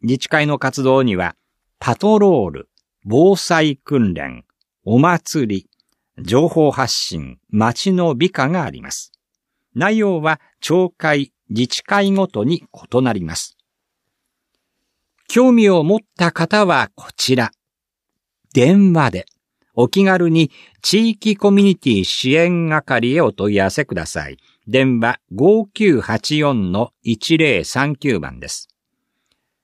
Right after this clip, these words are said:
区ホームページで、町会、自治会の活動を紹介しています。リーフレッ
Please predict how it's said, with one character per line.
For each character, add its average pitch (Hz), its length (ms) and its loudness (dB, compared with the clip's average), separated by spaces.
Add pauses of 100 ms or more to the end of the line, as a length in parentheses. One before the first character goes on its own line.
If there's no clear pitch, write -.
(220)
区 202 320 2
ホ 226 300 4
ー - 20 4
ム 233 160 4
ペ 196 160 2
ー 110 80 2
ジ 82 100 -10
で、 73 140 -14 (480)
町 220 260 4
会、 170 480 -2
自 143 180 0
治 - 120 -8
会 208 240 2
の 113 140 0
活 123 300 -6
動 156 200 2
を 139 80 2
紹 90 240 -2
介 76 240 -14
し - 100 -18
て 67 140 -14
い 64 60 -14
ま 64 120 -14
す。 - 200 -12 (1080)
リ 226 280 4
ー - 20 0
フ 131 180 -4
レ 87 100 -6
ッ - 60 -16